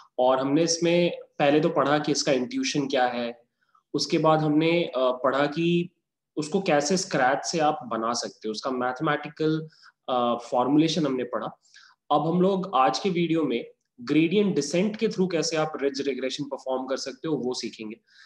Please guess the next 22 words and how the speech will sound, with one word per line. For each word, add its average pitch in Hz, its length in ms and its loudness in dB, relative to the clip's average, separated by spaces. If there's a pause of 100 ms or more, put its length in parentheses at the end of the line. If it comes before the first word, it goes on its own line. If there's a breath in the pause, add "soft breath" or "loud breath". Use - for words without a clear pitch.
(160 soft breath)
Since 202 300 2
it 160 220 -6
is 175 140 2
a 196 120 2 (300)
regression 139 520 0
technique, 135 460 -4 (160)
ये 151 520 -2 (100)
ordinary 139 460 2
least 165 380 -2
square 135 340 0
से - 180 -2
भी 156 100 -4
सॉल्व 147 280 0
हो 147 100 -2
सकता 160 320 -6
है, 180 180 -10
जैसा 131 200 -6
हमने 135 180 -4
लास्ट 120 380 -2
वीडियो 139 180 -6
में 147 140 0
देखा, 147 260 -4